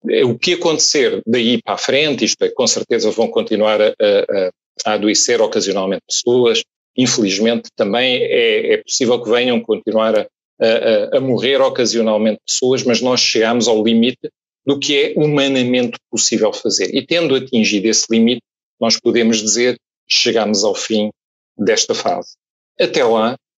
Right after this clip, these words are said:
devemos manter tudo o que é humanamente possível fazer para reduzir muito a incidência, protegendo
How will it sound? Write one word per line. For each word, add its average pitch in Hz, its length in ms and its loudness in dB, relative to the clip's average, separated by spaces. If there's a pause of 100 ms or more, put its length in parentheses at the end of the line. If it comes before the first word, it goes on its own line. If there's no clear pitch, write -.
(120)
devemos 123 380 0
manter 147 520 0
tudo 160 260 2
o - 40 0
que - 160 -2
é 117 200 0
humanamente 131 640 2 (100)
possível 104 520 0 (380)
fazer 143 540 0
para 180 340 0 (400)
reduzir 135 460 0
muito 147 300 0
a 143 40 2
incidência, 160 760 0
protegendo 165 800 0